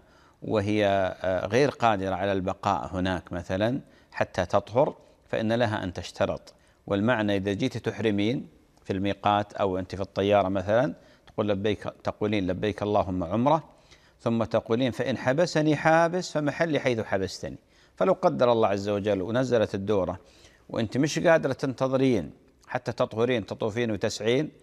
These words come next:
تقول: "لا، أنا مرتبطة بطيران، مر-، مرتب-، مرتبطة ب-، ب-، يعني الحملة، أو مرتبطة مع زوجي مثلا"، تقولين عنده دوام وكذا، ما في شيء، تحلين إحرامك وترجعين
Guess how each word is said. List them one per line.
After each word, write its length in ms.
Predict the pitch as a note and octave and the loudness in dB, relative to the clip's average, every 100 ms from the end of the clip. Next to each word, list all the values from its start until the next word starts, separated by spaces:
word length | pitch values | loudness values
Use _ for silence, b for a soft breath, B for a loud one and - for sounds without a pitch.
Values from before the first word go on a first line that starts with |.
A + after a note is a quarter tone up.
| b b b - | b b b -6
تقول: 240 | A#2 A#2+ | -2 0
"لا، 180 | - A2 | 0 0
أنا 100 | A2 | -2
مرتبطة 480 | A#2+ - B2+ - G2+ | -2 0 -2 0 -2
بطيران، 560 | - A2 A2 A2+ A2+ G#2 | 2 2 4 2 2 -2
مر-، 120 | G2 - | -6 -8
مرتب-، 360 | G2+ - A2+ - | -8 -4 -4 -4
مرتبطة 580 | A2+ G2+ - A#2+ - G#2+ | -6 -4 0 -2 2 2
ب-، 80 | G2+ | 2
ب-، 320 | G#2 G2 G2 G2+ G2 G2 F#2+ | 0 -2 0 0 2 2 0
يعني 280 | G2+ F#2 F#2+ | -2 -2 -4
الحملة، 500 | D#2 - A#2 G#2+ G#2+ | -4 -2 0 2 0
أو 240 | G2 F2 | 0 -2
مرتبطة 500 | F#2+ F2+ A2+ A2 G#2+ | -6 -4 -4 -2 -2
مع 440 | G#2 F#2 G2 F2 - - - G#2 | -2 -2 -2 -4 -8 -12 -12 -4
زوجي 360 | A2 A2 G2+ | 0 0 0
مثلا"، 300 | G#2 G2 G#2 | -2 -2 -2
تقولين 480 | F#2 G2+ G#2+ A2 G#2 - B B B - | -2 -2 0 0 -2 -8 B B B -4
عنده 220 | G#2+ G2+ | -2 0
دوام 460 | G#2 G#2 A2+ G#2 F#2+ | 2 4 4 2 -2
وكذا، 420 | - A2 C3+ C#4+ | -2 -2 0 -2
ما 160 | C#4 D3 | -4 -4
في 120 | F#2 | -4
شيء، 260 | - D3 - | -4 -4 -4
تحلين 500 | - - C#3 C#3+ G2+ | -4 0 2 2 0
إحرامك 460 | - A#2+ D3+ C#3 | 0 0 0 -2
وترجعين 600 | A#2 A2 G2 G2 G#2+ D3 | -4 -2 -2 -2 0 -2